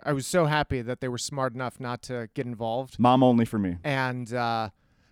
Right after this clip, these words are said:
Speaker 1: but it, it sounds like something like a seventy-five-year-old man would be like, "Well, this is how we did it in my day.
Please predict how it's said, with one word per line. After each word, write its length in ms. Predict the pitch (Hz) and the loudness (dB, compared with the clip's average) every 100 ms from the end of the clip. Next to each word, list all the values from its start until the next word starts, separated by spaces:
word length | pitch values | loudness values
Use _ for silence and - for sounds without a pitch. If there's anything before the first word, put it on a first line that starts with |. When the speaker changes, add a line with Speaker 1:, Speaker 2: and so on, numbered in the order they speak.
| - | 2
Speaker 1:
but 120 | 175 | 4
it, 120 | 170 | 4
it 120 | 170 | 0
sounds 280 | - 190 190 | 0 0 0
like 120 | 180 | -2
something 320 | - 180 170 160 | -2 -4 -4 -4
like 160 | 151 | -4
a 40 | 151 | -4
seventy-five-year-old 1040 | - 156 139 147 - 143 131 139 143 127 | -2 -2 -2 -4 0 0 -2 -2 -2 -2
man 300 | 135 165 170 | -2 -2 -2
would 140 | 139 120 | -6 -4
be 80 | 135 | -4
like, 140 | 127 | -2
"Well, 100 | 127 | -2
this 120 | 185 | -2
is 80 | 180 | 2
how 140 | 185 | 2
we 120 | 196 170 | 2 2
did 140 | 202 | 2
it 80 | 185 | 2
in 40 | |
my 160 | 165 233 | 0 0
day. 360 | 208 156 233 | 2 2 0